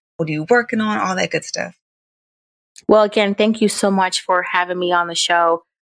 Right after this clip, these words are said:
Speaker 2: I would be remiss if I didn't say that I was nervous or I wasn't nervous because, again, like, being on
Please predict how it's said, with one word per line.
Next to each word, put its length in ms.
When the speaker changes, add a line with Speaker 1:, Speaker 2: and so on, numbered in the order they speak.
Speaker 2:
I 140
would 180
be 100
remiss 380
if 100
I 80
didn't 260
say 300
that 220
I 100
was 260
nervous 520
or 60
I 60
wasn't 280
nervous 320
because, 720
again, 380
like, 200
being 220
on 320